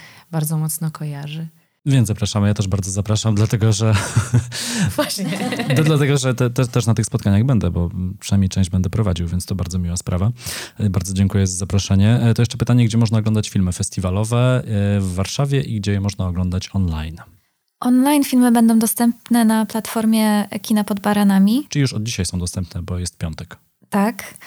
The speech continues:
Speaker 3: A w kinach będzie można je obejrzeć w kinie Amondo i w Kinotece w samym centrum Warszawy.
Speaker 2: Jak ktoś sobie wstuka Warszawski Festiwal Animacji w Google, to wyskoczy mu strona internetowa i tam jest rozpiska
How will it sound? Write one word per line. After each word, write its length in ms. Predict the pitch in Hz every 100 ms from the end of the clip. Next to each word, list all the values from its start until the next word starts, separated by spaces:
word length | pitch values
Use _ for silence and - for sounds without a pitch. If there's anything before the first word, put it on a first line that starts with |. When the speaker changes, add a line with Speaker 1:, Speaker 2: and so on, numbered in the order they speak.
| - - -
Speaker 3:
A 120 | 226
w 200 | 220 -
kinach 400 | - 247 247 240
będzie 240 | 240 233 233
można 360 | 226 226 226 220
je 160 | 220 226
obejrzeć 500 | 214 214 214 208 -
w 80 |
kinie 320 | - 214 208 214
Amondo 600 | 202 233 254 262 254 247 -
i 320 | 214 214 214 -
w 80 | -
Kinotece 720 | - 208 208 190 190 196 196 196 - _ _ _
w 60 | -
samym 280 | 202 196
centrum 340 | 202 190 - 190
Warszawy. 600 | 196 185 - 180 185 190 - _ _ _ _ -
Speaker 2:
Jak 120 | 139
ktoś 160 | - 113
sobie 220 | 110 98
wstuka 580 | - - 101 95 90 90 95 104 95
Warszawski 420 | 92 - 98 -
Festiwal 340 | 95 - 90 90
Animacji 500 | 90 90 87 - 90
w 60 |
Google, 340 | 90 107 104 95 87
to 100 | 90
wyskoczy 500 | 85 - 92 - 90
mu 320 | 87 85 82
strona 300 | - 92 87
internetowa 680 | 85 - 135 185 151 113 98
i 60 |
tam 140 | 95 90
jest 120 | 85
rozpiska 520 | 87 - 110 - 101